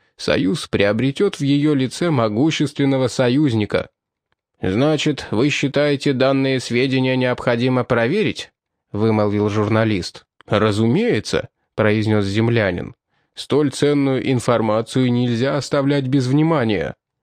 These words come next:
«А вдруг потомки древней метрополии не захотят нам помогать?» спросил русоволосый мужчина,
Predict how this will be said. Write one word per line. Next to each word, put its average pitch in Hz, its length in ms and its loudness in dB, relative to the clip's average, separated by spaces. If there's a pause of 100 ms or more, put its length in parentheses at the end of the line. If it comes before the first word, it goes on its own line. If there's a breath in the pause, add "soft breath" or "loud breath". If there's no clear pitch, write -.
(500)
«А 123 140 2
вдруг 160 340 0
потомки 151 480 0
древней 139 460 2
метрополии 135 720 0
не 143 180 2
захотят 160 560 0
нам 113 160 2
помогать?» 107 640 0 (520)
спросил - 580 -2
русоволосый 127 720 0
мужчина, 151 600 0